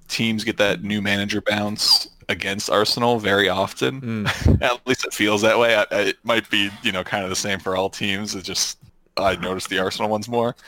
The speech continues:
Speaker 1: Um, so I was, I was a little bit concerned about that. Um, and then Saliba wasn't in the squad, so, you know, you're missing a, uh, a key starter. Um,
Speaker 2: How long is he out
Speaker 1: but
Speaker 2: for? Have they said?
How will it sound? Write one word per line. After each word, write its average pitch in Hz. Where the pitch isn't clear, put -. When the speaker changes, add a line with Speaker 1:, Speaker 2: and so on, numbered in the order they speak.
Speaker 1:
Um, 90
so 113
I -
was, 104
I 104
was 101
a -
little 127
bit 135
concerned 120
about 104
that. 101
Um, 90
and 95
then 92
Saliba 101
wasn't 98
in 95
the 92
squad, 95
so, 87
you 95
know, 90
you're 90
missing 95
a, 90
uh, 90
a 104
key -
starter. 101
Um, 95
Speaker 2:
How 156
long 190
is 180
he 127
out 127
Speaker 1:
but 95
Speaker 2:
for? 101
Have 120
they 127
said? 143